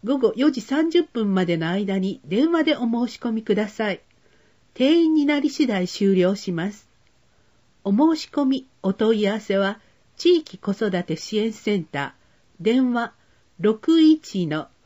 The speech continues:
二九八三までどうぞ。出前保育に遊びに来ませんか？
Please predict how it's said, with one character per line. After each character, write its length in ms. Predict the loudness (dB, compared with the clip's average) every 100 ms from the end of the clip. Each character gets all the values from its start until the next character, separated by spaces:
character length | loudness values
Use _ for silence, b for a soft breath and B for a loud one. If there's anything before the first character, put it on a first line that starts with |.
| _ _ _
二 340 | 0 2 2 0
九 380 | 0 2 2 -2
八 360 | -8 -8 -8 -10
三 400 | -6 -2 -2 -2
ま 120 | 0
で 160 | 0 0
ど 220 | 0 0
う 60 |
ぞ。 260 | 0 -2 -4 _ _ _ _ _ _ _ _ _ _ _ _ _ _ _ _ _ _ _ _ _ _ _ _ -4
出 200 | 2 4
前 200 | 2 2
保 160 | 4
育 220 | 2 2 0
に 140 | 0 -2
遊 220 | -2 0
び 100 | 0
に 140 | -2
来 120 | -4 -2
ま 140 | -2
せ 160 | 0 -2
ん 80 |
か？ 300 | -2 -2 -2